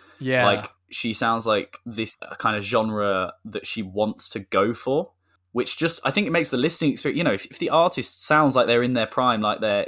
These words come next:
Speaker 2: you know, in their element, like they're comfortable, I think you have a much easier time listening to it, whether it's an amazing song. You know, this, this song is not incredible, but I enjoy listening to it more than anything that's come before on the album because she sounds really comfortable. She sounds like herself,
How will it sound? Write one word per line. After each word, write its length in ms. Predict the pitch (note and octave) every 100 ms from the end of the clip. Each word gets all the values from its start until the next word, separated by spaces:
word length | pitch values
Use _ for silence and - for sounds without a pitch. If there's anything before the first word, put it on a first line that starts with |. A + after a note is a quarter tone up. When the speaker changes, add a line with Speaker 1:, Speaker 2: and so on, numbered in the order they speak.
| -
Speaker 2:
you 140 | A#2
know, 120 | G#2+
in 220 | F2 B2+
their 140 | A#2+ G#2
element, 300 | A2+ G#2 G2
like 160 | G#2
they're 80 | -
comfortable, 640 | - B2 B2 - G2 C2+ -
I 40 |
think 220 | - A2 -
you 300 | G#2+ G#2 - _ _ _ _ _ -
have 280 | A#2 G2+ - -
a 100 | A2
much 260 | A#2 -
easier 300 | - A2+ G#2+
time 260 | G2+ G#2+ F#2
listening 300 | B2+ - E2+
to 180 | - F2+
it, 80 | -
whether 320 | A#2+ A#2+ A2
it's 320 | G2+ - - - _ -
an 60 | G#2
amazing 500 | G#2 B2 C3 G2+ F#2+
song. 220 | C#3+ A#2+
You 100 | D3
know, 80 | A#2
this, 220 | F3 -
this 200 | F#3+ G3
song 220 | - D#3+
is 140 | A2+
not 240 | C3+ A2 - _ _ _
incredible, 720 | G2+ - F3+ C3+ - A2+ D#3 _ _ _ _
but 80 | -
I 300 | A#2 A#2 A#2+
enjoy 400 | - B2+ A#2 C3+
listening 320 | B2 C3 - A2+
to 120 | A2
it 100 | G#2
more 280 | A#2 A#2 A#2
than 180 | G#2 G#2
anything 400 | G#2+ A2 A2+ G#2+
that's 160 | -
come 180 | - A2
before 380 | A2 - A2 G2+
on 80 | F#2+
the 80 |
album 360 | G#2 G#2+ G2 F2+
because 280 | F#2+ - G#2
she 240 | - A2+
sounds 380 | G#2+ A2 G2 F#2+
really 240 | G2+ G2+
comfortable. 500 | F#2 A2+ G2+ - F#2+
She 160 | F#2+ A2
sounds 300 | - G#2 G2
like 180 | G2 -
herself, 760 | F#2+ - - G2 F2 - -